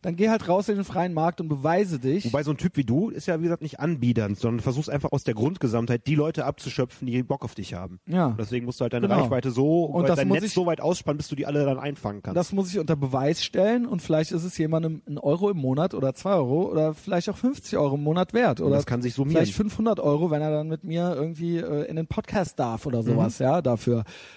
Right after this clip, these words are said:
Speaker 1: Äh, whatever, mal sehen, wo die Reise hingeht. Ich
Speaker 2: Unterschätze
Speaker 1: hab
Speaker 2: nie die Macht der Spinner. Und einige von denen haben doch Kaufkraft.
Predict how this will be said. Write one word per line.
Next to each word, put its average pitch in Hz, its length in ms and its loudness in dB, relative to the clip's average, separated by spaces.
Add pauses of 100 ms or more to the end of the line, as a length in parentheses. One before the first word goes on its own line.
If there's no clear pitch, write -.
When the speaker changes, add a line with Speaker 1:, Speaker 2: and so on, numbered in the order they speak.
(100)
Speaker 1:
Äh, 147 100 0
whatever, 190 600 2
mal 143 160 2
sehen, 190 200 4
wo 180 40 4
die 170 120 2
Reise 156 280 2
hingeht. 165 240 2
Ich 120 60 4
Speaker 2:
Unterschätze 160 320 0
Speaker 1:
hab 151 40 -4
Speaker 2:
nie 180 140 -4
die 156 100 -4
Macht 151 220 -4
der 127 80 -2
Spinner. 110 400 -8
Und 104 100 -12
einige 139 260 -4
von 147 120 -8
denen 139 140 -6
haben 131 100 -6
doch 127 180 -6
Kaufkraft. 98 540 -10